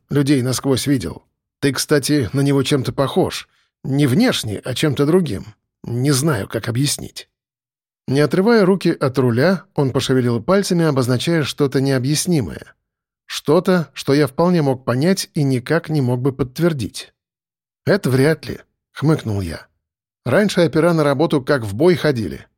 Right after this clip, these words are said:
мне рассказывали. А мы сейчас так, больше по базе пробить, до результатов экспертизы дождаться». «Дай угадаю, а ты старший опер или важняк? Какая у тебя должность вообще?» «Да так»,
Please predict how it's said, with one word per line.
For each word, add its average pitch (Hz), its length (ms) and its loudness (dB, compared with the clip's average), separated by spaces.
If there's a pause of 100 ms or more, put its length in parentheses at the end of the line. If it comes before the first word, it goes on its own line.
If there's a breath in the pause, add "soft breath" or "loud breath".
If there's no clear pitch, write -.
(100)
мне 123 200 2
рассказывали. 123 680 -2 (460)
А 127 120 0
мы 226 120 4
сейчас 185 560 0 (160)
так, - 400 -2 (120)
больше 175 400 0
по 165 180 -2
базе 165 260 0
пробить, 113 560 -6 (120)
до 107 200 -2
результатов 175 500 0
экспертизы 151 640 -2
дождаться». 104 580 -6 (840)
«Дай 147 360 0
угадаю, 180 580 0 (400)
а 120 140 -2
ты 143 320 0
старший 208 540 0
опер 101 520 -4
или 170 160 2
важняк? 156 600 -2 (240)
Какая 180 300 0
у - 20 -4
тебя 131 240 0
должность 104 480 -2
вообще?» - 380 -6 (760)
«Да 117 300 -2
так», - 560 -6